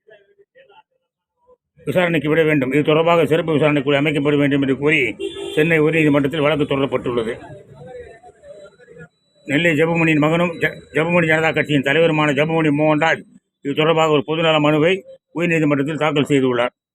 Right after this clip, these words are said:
கடந்த ஜனவரி மாதம் பன்னெண்டாம் தேதி புதுக்கோட்டை மாவட்டம் ஜெகதாப்பட்டினம் பகுதியைச் சேர்ந்த பாண்டியன் என்ற மீனவர் இலங்கை கடற்படையினரால் சுட்டுக் கொலை செய்யப்பட்டார். இருபத்தி ரெண்டு ஒண்ணு பதினொன்னு அன்று நாகை மாவட்டம் புஷ்பவனத்தைச் சேர்ந்த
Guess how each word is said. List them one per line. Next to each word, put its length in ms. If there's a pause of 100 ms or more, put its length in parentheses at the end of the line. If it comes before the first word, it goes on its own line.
(1600)
கடந்த 260
ஜனவரி 360
மாதம் 300
பன்னெண்டாம் 340
தேதி 240
புதுக்கோட்டை 460
மாவட்டம் 420
ஜெகதாப்பட்டினம் 600
பகுதியைச் 300
சேர்ந்த 200
பாண்டியன் 400
என்ற 140
மீனவர் 400 (380)
இலங்கை 260
கடற்படையினரால் 680
சுட்டுக் 220
கொலை 140
செய்யப்பட்டார். 540 (480)
இருபத்தி 300
ரெண்டு 220
ஒண்ணு 320
பதினொன்னு 440
அன்று 340
நாகை 280
மாவட்டம் 400
புஷ்பவனத்தைச் 600
சேர்ந்த 200